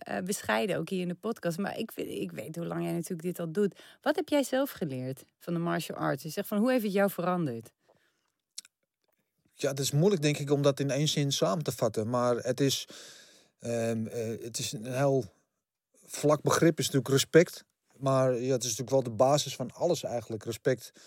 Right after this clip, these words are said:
Speaker 2: voor je tegenstander, maar ook, eh, respect voor jezelf, eh, voor je lichaam, maar, eh, respect voor het leven. Ehm, en, en, en dat zit in martial arts zit zoveel lagen in die dat begrip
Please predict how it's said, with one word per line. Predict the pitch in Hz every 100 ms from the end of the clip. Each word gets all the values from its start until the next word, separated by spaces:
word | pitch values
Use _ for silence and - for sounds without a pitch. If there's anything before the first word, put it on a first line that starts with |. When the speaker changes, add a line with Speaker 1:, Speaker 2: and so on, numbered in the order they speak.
| - - _ _ _ _
Speaker 2:
voor | - 131
je | 135
tegenstander, | - 160 175 - 170 196 180
maar | 135 127 127 113
ook, | 131 127 -
eh, | 120 113 113 113
respect | 113 120 - 143 - -
voor | 151
jezelf, | 151 - 175 190 - - _ _ -
eh, | 113
voor | 113 139
je | 131
lichaam, | 160 160 160 165 147
maar, | 123 113 110
eh, | 107 107 107 110 107 110 110 110 107 120
respect | 123 - 175
voor | - 180
het |
leven. | 175 185 160 110 98
Ehm, | 120 117 117 110
en, | 127
en, | 123 135
en | 127 131 123
dat | 107 120 131 -
zit | - 143
in | 139
martial | 143 139 131
arts | 151
zit | - 143
zoveel | 165 151 151
lagen | 151 151 151
in | 143 135 - - - _ _ _ _ _ _ _ _
die | 127
dat | 127 175 -
begrip | 127 143 - 175 185 -